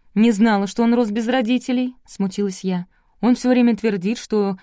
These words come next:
их с сестрой родители умерли». «Это указано в его анкете. Об отце и матери сведений нет.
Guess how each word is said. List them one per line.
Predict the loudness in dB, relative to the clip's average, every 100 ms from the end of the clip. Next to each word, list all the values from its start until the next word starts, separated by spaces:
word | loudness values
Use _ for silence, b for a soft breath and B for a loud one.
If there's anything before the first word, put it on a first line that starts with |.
| B
их | -6 -4
с |
сестрой | -4 -4 0 0
родители | 0 -2 -4 -2 -2
умерли». | 0 0 0 0 0 -2 -8 _ _ _ _
«Это | -2 0 0
указано | 0 0 0 0
в | 0
его | 0
анкете. | -2 -2 -6 -12 -14 -20 _ _
Об | -4 0
отце | 0 0 -2
и | 0
матери | 0 -2 -4
сведений | -4 -2 -2 -2 -2
нет. | -4 -8 -12